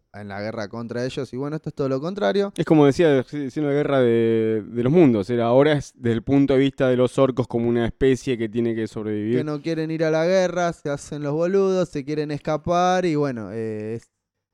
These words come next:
Speaker 1: son ellos escapando de otros orcos que lo quieren matar porque ellos abandonan la guerra y quieren llegar a su, como, a su, no recuerdo cómo le dicen ellos a su comunidad, tienen sus palabras específicas, pero bueno, son ellos escapando de la guerra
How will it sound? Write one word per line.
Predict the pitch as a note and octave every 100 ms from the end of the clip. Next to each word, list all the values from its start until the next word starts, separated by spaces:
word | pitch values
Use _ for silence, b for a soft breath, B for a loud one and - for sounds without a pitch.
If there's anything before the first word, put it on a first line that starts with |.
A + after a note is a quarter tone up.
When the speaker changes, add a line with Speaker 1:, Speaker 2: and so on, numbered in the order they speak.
| _
Speaker 1:
son | - D3+
ellos | E3+ F#3 E3
escapando | C#3+ - B2+ D3 D#3+ D#3+ C#3+
de | C#3+
otros | C#3 C#3 D#3
orcos | D#3 D3+ -
que |
lo | B2+ B2+
quieren | C#3 C3+
matar | C3+ C#3+ D#3
porque | B2+ A#2+
ellos | A#2 B2+
abandonan | C3 C#3 C#3+ C#3+
la | D3
guerra | D#3+ D#3+ D#3 D3+
y |
quieren | C3+ B2+ B2
llegar | B2 B2+ B2+
a |
su, | - B2
como, | A2 B2+ C3+
a | G#2+ B2+
su, | - A#2+ A#2 A2+ G#2+ _ _ _ _ _
no | E3+
recuerdo | D3+ C#3+ D3+
cómo | C#3 C#3+
le | C#3+
dicen | D3+
ellos | C#3 C#3+
a | -
su | C3
comunidad, | C3+ C#3+ C#3+ D3+ D#3
tienen | B2+ A#2
sus | - - _
palabras | A2+ A#2+ B2+ B2 A#2 _ _ _ _ _ _
específicas, | - - A2 - C3 C#3+ D#3 D3+
pero | E3 D3+
bueno, | C3 A#2
son | C3
ellos | C#3+ D3+ -
escapando | - A2+ C#3 C#3
de | C3+
la | C#3+
guerra | D3+ D3 F3